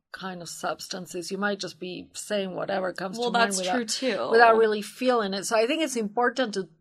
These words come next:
Speaker 2: Have a
Speaker 1: discuss
Speaker 2: sober
Speaker 1: it
Speaker 2: conversation
Speaker 1: with,
Speaker 2: with
Speaker 1: yes,
Speaker 2: him.
Speaker 1: I, I think so. And,
Speaker 2: Yeah.
Speaker 1: and I think also acknowledging that he's being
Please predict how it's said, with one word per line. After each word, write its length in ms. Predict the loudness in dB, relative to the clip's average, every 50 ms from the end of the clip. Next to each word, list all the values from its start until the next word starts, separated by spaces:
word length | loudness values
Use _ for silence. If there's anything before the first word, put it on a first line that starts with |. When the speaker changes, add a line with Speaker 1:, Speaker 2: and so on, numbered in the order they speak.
| _ _ _ _ _ -4 -4 2
Speaker 2:
Have 180 | 6 8 8 8
a 40 | 10
Speaker 1:
discuss 220 | 10 10 10 10
Speaker 2:
sober 400 | 10 10 10 10 12 12 10 10
Speaker 1:
it 60 | 8
Speaker 2:
conversation 640 | 6 0 -2 -2 2 2 2 2 0 -2 -4 -2 2
Speaker 1:
with, 80 | 4 6
Speaker 2:
with 60 | 6
Speaker 1:
yes, 260 | 6 4 0 -2 -4 -4
Speaker 2:
him. 60 | -2
Speaker 1:
I, 180 | -2 -2 -2 0 0
I 160 | 0 0 -2
think 360 | -4 -6 -6 -4 -4 -4 -6
so. 360 | -6 -6 -4 -4 -2 -2 -2
And, 120 | -2 0 2
Speaker 2:
Yeah. 320 | 2 2 2 2 0 -4 -8 -12 -18 -18 _ -2
Speaker 1:
and 160 | 0 4 4
I 100 | 4 4
think 300 | 2 2 0 -2 0 -2 -4 -6 -2 _
also 440 | 6 8 8 8 6 4 6 6 6
acknowledging 680 | 6 6 2 4 6 6 6 6 4 2 -2 0 0
that 140 | 0 -2 -2
he's 180 | -6 -8 -8
being 300 | -8 -8 -6 -4 -4 -6